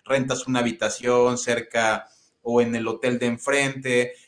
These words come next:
y ahí, desde ahí estás con unos binoculares viendo. Eh, ¿cuántas veces no hemos visto un poco que hasta se utilizan en Estados Unidos estas como vans, todo en uno, equipadas,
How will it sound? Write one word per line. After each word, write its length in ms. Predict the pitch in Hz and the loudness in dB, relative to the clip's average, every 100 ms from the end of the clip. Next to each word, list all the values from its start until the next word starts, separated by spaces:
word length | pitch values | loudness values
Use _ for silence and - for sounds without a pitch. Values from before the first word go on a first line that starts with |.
| _ | _
y 120 | 113 | -2
ahí, 160 | 113 113 | 0 2
desde 260 | 110 107 | 0 0
ahí 200 | 113 117 | 0 2
estás 240 | 123 123 123 | 0 -2 -8
con 160 | 123 120 | -4 -2
unos 240 | 120 107 | 0 -2
binoculares 1080 | 110 104 104 101 110 113 110 110 110 107 - | -4 -6 -6 -8 0 2 4 2 2 -2 -4
viendo. 760 | 110 113 113 113 104 107 107 _ _ - | -8 -2 -2 -4 -4 -4 -4 _ _ -4
Eh, 180 | 107 | -4
¿cuántas 260 | 107 127 143 | 0 -2 0
veces 180 | 135 131 | -4 -4
no 100 | 135 | -4
hemos 180 | 131 131 | -2 -2
visto 220 | 127 135 | -4 -6
un 160 | 131 | -10
poco 300 | 131 123 131 | -6 -8 -8
que 80 | 131 113 | -8 -8
hasta 260 | 117 - | -8 -12
se 100 | 107 | -18
utilizan 560 | 113 113 113 123 131 127 | -18 -16 -6 -6 -4 -4
en 60 | 117 | -4
Estados 440 | - 113 120 - | -4 -2 -2 -2
Unidos 280 | 113 117 117 | -8 -8 -8
estas 260 | - 127 | -10 -12
como 400 | - 110 101 92 90 | -10 -10 -8 -8 -4
vans, 520 | 107 113 143 143 - | -2 0 -2 -8 -8
todo 240 | 113 117 | -4 -2
en 140 | 117 113 | -2 -4
uno, 300 | 110 117 120 | -6 -4 -4
equipadas, 800 | 98 104 98 107 104 110 143 | -6 -10 -4 0 2 2 -2